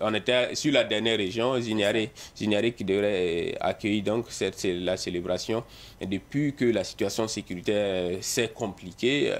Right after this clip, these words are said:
bon, euh, il est, il est difficile, en tout cas, d'organiser de façon grandiose comme, euh,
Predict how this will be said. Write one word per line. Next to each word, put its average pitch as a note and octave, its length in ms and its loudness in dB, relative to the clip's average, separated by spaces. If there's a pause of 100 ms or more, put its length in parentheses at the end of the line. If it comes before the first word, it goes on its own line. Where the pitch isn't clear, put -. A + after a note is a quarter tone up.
(140)
bon, A2 200 0 (640)
euh, D2+ 300 -2
il G2 160 -2
est, F#2+ 240 2
il G2 80 -2
est G2 80 0
difficile, G#2 540 0 (300)
en F#2 60 -8
tout G#2 140 -12
cas, G#2+ 160 2
d'organiser F#2+ 480 -2
de G#2 100 -2
façon F#2+ 340 -6
grandiose F#2+ 540 -6
comme, G2+ 320 -4
euh, F2 100 -4